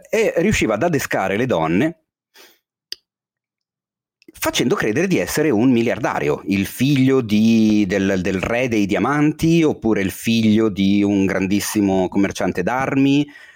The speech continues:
o insomma comunque una persona ultra agiata che viveva tra jet privati, feste lussuose, hotel a sette stelle, eccetera, eccetera, manipolando le donne con cui veniva a contatto,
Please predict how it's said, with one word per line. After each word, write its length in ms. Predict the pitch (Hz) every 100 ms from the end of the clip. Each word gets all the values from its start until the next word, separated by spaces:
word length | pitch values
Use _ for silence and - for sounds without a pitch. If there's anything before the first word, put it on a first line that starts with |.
| _
o 800 | 98 101 107 104 104 104 104 104
insomma 260 | 104 - 104
comunque 300 | - 160 139
una 80 | 139
persona 500 | 160 - 143 113 -
ultra 520 | 180 196 160 127 110
agiata 720 | 98 101 104 85 85 104 139 - - _ _
che 140 | -
viveva 400 | 107 107 117 120
tra 260 | - 101 113
jet 280 | 101 110 -
privati, 800 | - 104 104 95 - 101 98 98
feste 440 | - 104 98 -
lussuose, 800 | 104 107 - 113 107 101 92 101
hotel 380 | 95 - 104 98
a 40 |
sette 300 | - 98 -
stelle, 680 | 98 - 104 101 98 95 95
eccetera, 300 | 92 113 156
eccetera, 580 | 196 87 80 104 170 _ _ _ _ _ _ _ - - -
manipolando 960 | 127 202 185 151 143 117 107 98 87 87
le 100 | 110
donne 460 | 117 117 98 92 82
con 160 | 95
cui 580 | - 104 92 85 82 82
veniva 720 | 87 92 85 78 76 73 71
a 100 | 67
contatto, 600 | - 135 - - - 156